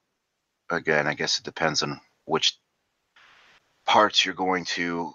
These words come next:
cherry pick, but they're not real,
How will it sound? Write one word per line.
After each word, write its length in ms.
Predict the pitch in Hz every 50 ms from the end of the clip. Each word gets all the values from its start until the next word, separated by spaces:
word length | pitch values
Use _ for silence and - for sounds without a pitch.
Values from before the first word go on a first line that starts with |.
| _ _ -
cherry 380 | - - 107 101 98 92 87 80
pick, 400 | - - 90 78 76 - - -
but 260 | - 80 80 78 - _ _ _ _ _ _ _ _ _ _ _ _ _ _ _ _ _ _ _ _ _ _ _ _ _ _ _ _ _ _ _ _ _ _ _ _ _ _ _ _ _ _ _ _ _ _ _ _ _ _ _ _ _ _ _ _ _ _ _ _ _ _ _ _ _ _ _ _ _ _ _ _ _ _ _ _ _ _ - - - _ _ _ _ _ _ _ _ - -
they're 140 | - 120 123
not 240 | 127 127 123 107 82
real, 520 | 92 92 95 92 92 90 90 87 82 -